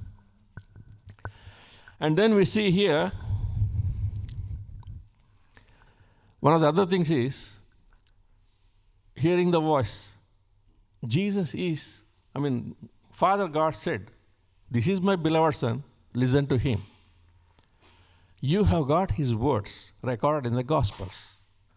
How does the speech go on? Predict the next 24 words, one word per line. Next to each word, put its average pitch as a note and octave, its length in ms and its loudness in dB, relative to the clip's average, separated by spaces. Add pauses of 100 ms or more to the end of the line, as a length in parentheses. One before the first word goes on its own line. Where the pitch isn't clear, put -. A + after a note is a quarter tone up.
(120)
So E3+ 420 0
one F3+ 320 2
time F#3+ 240 2
what D#3+ 160 4
I D3 60 4
did D3 220 -2
was, G#2 520 0 (880)
I B2 80 -4
took G3+ 320 -2
the G#3+ 80 2
Bible, C#3 500 -2 (840)
which - 160 -2
had D3 220 0
red C#3+ 240 0
letter C#3 240 0
Bible, G#2+ 320 2
you G2+ 60 -2
know, C3+ 120 -2
the D3 160 -2
words C3 400 -2
of A2+ 140 -4
Jesus B2 360 -8
in A#2 220 -4
red. G2 380 -4